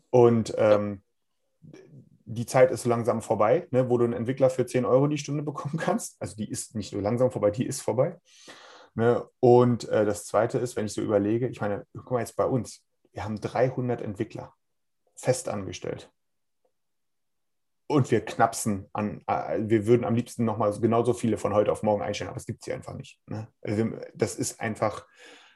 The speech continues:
das ist einfach Wahnsinn und zeigt einfach, wie sehr das ein knappes Gut ist, ja.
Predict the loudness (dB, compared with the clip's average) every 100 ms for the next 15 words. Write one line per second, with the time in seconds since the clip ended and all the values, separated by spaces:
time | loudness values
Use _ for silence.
0 | -14 -12 -10 -8 0 0 2 2 0 -4
1 | -6 2 2 2 0 -4 0 0 -2 _
2 | -20 -20 _ -8 0 4 4 2 6 6
3 | 6 4 0 -10 -10 -8 -6 -8 -6 -4
4 | -4 -6 -12 -10 -10 -10 -10 -12